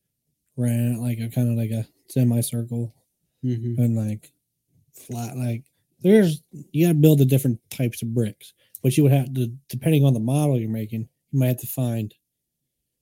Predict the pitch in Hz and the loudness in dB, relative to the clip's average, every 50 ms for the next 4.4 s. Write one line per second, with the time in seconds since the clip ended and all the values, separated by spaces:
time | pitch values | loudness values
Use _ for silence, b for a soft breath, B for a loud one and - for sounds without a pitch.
0 | _ _ _ _ _ _ _ _ _ _ _ _ _ _ _ _ _ _ _ _ | _ _ _ _ _ _ _ _ _ _ _ _ _ _ _ _ _ _ _ _
1 | _ _ _ - 139 120 120 113 - 131 127 131 131 131 120 120 110 113 120 - | _ _ _ -6 -4 -4 -2 -2 -2 -2 -2 -2 -2 -6 -6 -6 -8 -8 -6 -2
2 | - 143 139 131 123 117 113 113 110 - - 117 110 110 110 113 120 117 113 113 | 2 2 4 4 2 0 -2 -4 -4 -4 -6 -6 -4 -4 -4 -2 -2 0 0 0
3 | 113 107 - - 117 113 110 110 - 113 - - 107 - 139 127 123 113 113 117 | -2 -4 -6 -8 -6 -6 -6 -8 -10 -12 -14 -14 -14 -14 -14 -14 -10 -8 -8 -6
4 | 113 110 110 110 107 104 104 | -6 -6 -6 -6 -8 -10 -12